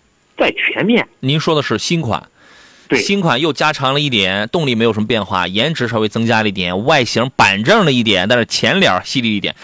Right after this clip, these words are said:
Speaker 2: 但是新款可是没有现款的性价比高，现款二十四、二十五我就能买。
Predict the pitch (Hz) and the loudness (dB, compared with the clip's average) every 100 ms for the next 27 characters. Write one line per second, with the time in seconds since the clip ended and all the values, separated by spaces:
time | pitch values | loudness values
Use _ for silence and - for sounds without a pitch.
0 | - 214 160 - 247 113 98 104 147 127 | -2 0 2 0 0 -2 -2 -4 -2 0
1 | 139 95 - 147 - 80 - 202 110 82 | -2 0 -2 -2 -4 -6 -2 0 0 -4
2 | 71 - 240 113 - 165 208 - 160 160 | -6 -2 0 0 -4 -4 -4 0 2 2
3 | 220 113 98 104 123 | 2 2 0 0 -2